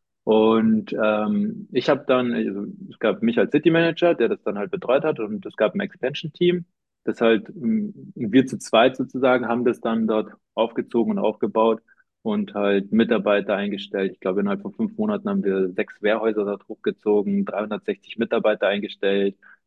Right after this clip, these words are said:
Ähm, also München ging richtig gut ab. Also München war auch ein richtig gutes Pflaster. Natürlich alle, äh, ein kaufstarkes Pflaster und, äh, auch, ja, anscheinend doch digitalisierter, wie ich dachte, in München alle.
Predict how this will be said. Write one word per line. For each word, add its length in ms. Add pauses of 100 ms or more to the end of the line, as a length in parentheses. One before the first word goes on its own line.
(220)
Ähm, 380
also 220
München 280
ging 140
richtig 280
gut 180
ab. 160 (140)
Also 180
München 260
war 120
auch 120
ein 60
richtig 260
gutes 240
Pflaster. 640 (220)
Natürlich 540
alle, 340 (400)
äh, 320
ein 320
kaufstarkes 600
Pflaster 520 (680)
und, 480
äh, 100
auch, 360 (160)
ja, 240 (260)
anscheinend 640 (500)
doch 300
digitalisierter, 800
wie 80
ich 100
dachte, 560
in 80
München 380
alle. 360